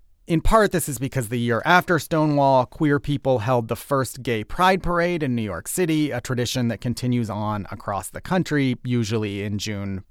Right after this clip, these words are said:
to commemorate Stonewall. Stonewall is thus usually also credited with kicking off gay liberation, a more militant and open style of gay politics from the homophile organizations that predate nineteen sixty-nine and that you get to see some of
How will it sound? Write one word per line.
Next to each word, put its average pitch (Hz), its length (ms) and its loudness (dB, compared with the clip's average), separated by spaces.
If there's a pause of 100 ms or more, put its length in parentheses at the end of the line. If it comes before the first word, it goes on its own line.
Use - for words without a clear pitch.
(140)
to - 100 -6
commemorate 104 540 -2
Stonewall. 107 560 -2 (840)
Stonewall 233 520 6
is 180 140 2
thus - 340 2 (100)
usually 180 420 0
also 208 380 6
credited 151 500 2
with 139 160 -2
kicking 160 320 0
off 135 280 2
gay 139 240 4
liberation, 131 800 4
a 135 120 0
more 151 300 4
militant 175 800 2
and 131 220 -4
open 196 400 0
style 127 340 2
of 113 120 -4
gay 127 180 0
politics 123 520 0
from 120 180 -2
the 120 80 -2
homophile 175 640 4
organizations 120 720 0
that 113 160 -4
predate 143 560 2
nineteen 131 340 0
sixty-nine 104 640 -4 (300)
and 175 240 4
that 151 100 0
you 147 100 4
get 135 200 2
to 127 80 -4
see 131 200 -4
some 233 320 4
of 123 300 4